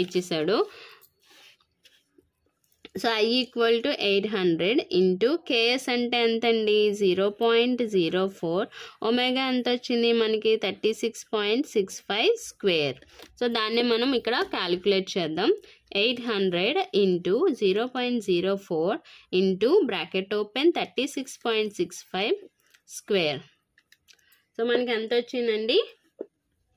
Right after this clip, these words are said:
ఫార్టీ టూ థౌజండ్ నైన్ హండ్రెడ్ అండ్ ఎయిటీ త్రీ పాయింట్ వన్ టూ joules. ఓకే, డిఈ అన్నది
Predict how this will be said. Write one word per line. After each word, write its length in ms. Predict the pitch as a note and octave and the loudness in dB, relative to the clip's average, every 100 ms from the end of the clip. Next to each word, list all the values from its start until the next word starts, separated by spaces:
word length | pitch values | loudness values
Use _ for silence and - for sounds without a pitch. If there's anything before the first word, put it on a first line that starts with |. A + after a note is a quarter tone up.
| _ _ _ _ _ _ - | _ _ _ _ _ _ -4
ఫార్టీ 400 | A3 A3 A3+ A#3+ - | -4 -2 -2 -4 -2
టూ 100 | C4 C#4+ A4+ - _ _ _ _ _ _ _ _ _ | 0 2 0 -2 _ _ _ _ _ _ _ _ _
థౌజండ్ 420 | A3+ A3+ A3 B3 B3 | 0 0 2 0 0
నైన్ 200 | G#3 G#3 A3+ | 0 0 0
హండ్రెడ్ 240 | A3 G#3 A3+ | -2 0 0
అండ్ 120 | - F#3 | 0 -4
ఎయిటీ 280 | F3+ F#3 G#3 G3+ _ F#3+ | -4 -4 -8 -8 _ 0
త్రీ 140 | G3 C4 A#4 _ _ _ _ _ _ | 2 2 -2 _ _ _ _ _ _
పాయింట్ 340 | G3 F3+ F#3+ A#3 G#3+ | -2 0 0 0 -2
వన్ 160 | E3+ D#3+ E3+ | 0 -2 0
టూ 80 | A3+ F4 D5 _ _ _ E3+ F3 | 2 2 0 _ _ _ -10 -4
joules. 420 | D#3+ C#3+ C3+ C3+ - C#3+ - - _ _ - - | -4 -2 -6 -8 -12 -12 -14 -20 _ _ -14 -8
ఓకే, 280 | F#3 F#3+ C4+ E4+ F3 - _ _ - | -8 -4 -2 -2 -2 -8 _ _ -4
డిఈ 260 | G3 G#3+ A3 A#3+ | -2 0 2 2
అన్నది 300 | A#3 A3+ | 4 2